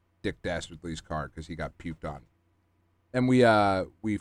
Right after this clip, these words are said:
flash inside to the bar, and, uh, all of the wacky racers are together, and they're,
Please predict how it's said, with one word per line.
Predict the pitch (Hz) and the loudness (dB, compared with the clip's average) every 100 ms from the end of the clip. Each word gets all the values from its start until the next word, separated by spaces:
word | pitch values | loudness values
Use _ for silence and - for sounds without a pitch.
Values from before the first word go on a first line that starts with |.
| - _ _ | -8 _ _
flash | 117 120 117 - | 2 2 2 -2
inside | 120 117 - 117 113 110 | -4 -4 0 2 2 0
to | 101 | -8
the | 82 | -8
bar, | 80 107 117 127 135 139 - | -2 2 4 4 2 0 -6
and, | 101 98 92 | -4 -4 -2
uh, | 90 87 85 - | -2 -2 -2 2
all | 113 117 120 | 6 6 6
of | 95 | 2
the | 104 98 | 0 0
wacky | 87 104 123 123 104 | 0 0 0 0 0
racers | 101 127 - 139 135 107 | 2 2 0 -2 -2 -2
are | 85 | -4
together, | - 87 107 113 139 127 | -8 -6 0 2 2 0
and | 104 | 0
they're, | 92 80 | -2 -2